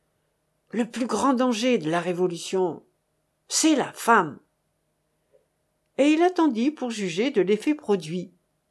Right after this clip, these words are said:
Ces messieurs se regardèrent bouche bée. Les uns qui étaient célibataires dirent : « Peut-être bien. »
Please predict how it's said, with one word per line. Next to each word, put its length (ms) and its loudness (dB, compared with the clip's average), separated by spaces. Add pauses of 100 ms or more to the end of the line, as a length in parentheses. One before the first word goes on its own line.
(180)
Ces 240 0
messieurs 340 0
se 140 -10
regardèrent 720 -2
bouche 380 -6
bée. 280 -4 (640)
Les 300 -2
uns 160 4
qui 140 -8
étaient 180 -10
célibataires 880 -2
dirent : « 520 -2 (500)
Peut-être 580 -6
bien. » 400 0